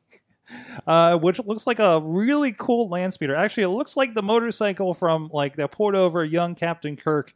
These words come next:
in the Star Trek reboot. <laughs> Um, jeez.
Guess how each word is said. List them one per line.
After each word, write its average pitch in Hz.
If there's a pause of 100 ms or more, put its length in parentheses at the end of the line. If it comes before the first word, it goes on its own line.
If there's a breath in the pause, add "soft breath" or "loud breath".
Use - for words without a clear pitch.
(300 soft breath)
in 139
the 139
Star 139
Trek 131
reboot. 120
<laughs> - (220 soft breath)
Um, 139 (400)
jeez. 139